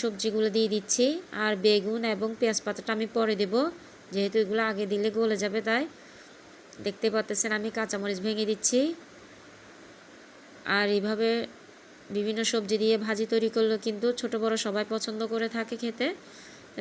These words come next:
দেখতে পাচ্ছেন আমি এক টেবিল চামচ আদা রসুন বাটা দিলাম। এখানে কিন্তু আমি কোনো চিংড়ি মাছ কিংবা মাংস দিব না।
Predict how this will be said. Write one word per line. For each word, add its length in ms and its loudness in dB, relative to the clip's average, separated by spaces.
দেখতে 240 -2
পাচ্ছেন 440 -2
আমি 160 -4
এক 140 -6
টেবিল 280 2
চামচ 320 -4
আদা 140 -2
রসুন 320 -4
বাটা 240 0
দিলাম। 260 2
এখানে 280 0
কিন্তু 240 -2
আমি 100 -2
কোনো 180 -2
চিংড়ি 360 0
মাছ 160 0
কিংবা 380 0
মাংস 300 0
দিব 120 0
না। 80 2